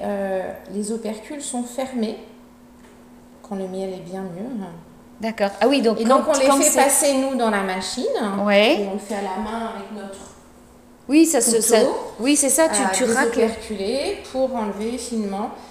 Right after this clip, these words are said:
Speaker 1: euh,
Speaker 2: D'accord.
Speaker 1: l'opercule, hein, euh, sur, euh, les cires, hein, l'opercule qui emprisonne le miel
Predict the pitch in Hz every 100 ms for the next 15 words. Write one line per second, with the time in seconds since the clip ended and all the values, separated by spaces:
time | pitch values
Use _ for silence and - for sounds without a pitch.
0 | - - 226 202 240 226 240 180 180 175
1 | 165 156 202 208 185 190 - 254 277 196
2 | 180 175 - - - - 208 196 185 180
3 | 180 - - 233 240 226 208 190 185 185
4 | - - - - - 196 220 208 220 254
5 | 269 208 196 196 - 196 196 190 262 247
6 | - 202 196 - 208 214 202 185 185 214